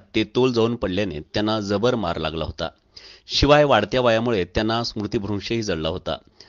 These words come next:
त्यानंतर त्यांना दीनानाथ मंगेशकर रुग्णालयात दाखल करण्यात आलं होतं. तिथेच त्यांनी लिहिलेल्या तेरा दोह्यांच्या दोहे इलाहीचे या संकलनात्मक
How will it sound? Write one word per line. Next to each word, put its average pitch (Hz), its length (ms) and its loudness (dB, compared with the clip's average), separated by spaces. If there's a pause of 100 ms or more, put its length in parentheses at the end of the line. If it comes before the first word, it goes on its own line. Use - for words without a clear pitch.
(140)
त्यानंतर 139 380 4
त्यांना 139 280 0
दीनानाथ 110 460 0
मंगेशकर 98 480 -2
रुग्णालयात 98 580 0
दाखल 95 300 -2
करण्यात 85 360 -4
आलं 78 120 -2
होतं. 78 300 -6 (560)
तिथेच 143 340 0
त्यांनी 104 320 0
लिहिलेल्या 95 420 0 (640)
तेरा 135 280 6
दोह्यांच्या 117 600 2 (280)
दोहे 104 480 2
इलाहीचे 90 640 -4 (760)
या 123 160 4
संकलनात्मक 127 760 0